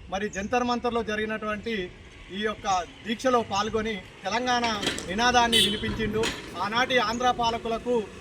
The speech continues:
మరి ప్రాంతాల వారీగా విడిపోయిన అన్నదమ్ముల లెక్క కలిసి ఉందామని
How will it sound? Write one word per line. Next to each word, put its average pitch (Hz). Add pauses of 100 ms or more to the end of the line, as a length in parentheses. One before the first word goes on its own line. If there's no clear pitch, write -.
(120)
మరి 208
ప్రాంతాల 233
వారీగా 247
విడిపోయిన 233 (420)
అన్నదమ్ముల 247
లెక్క 233
కలిసి 196
ఉందామని 220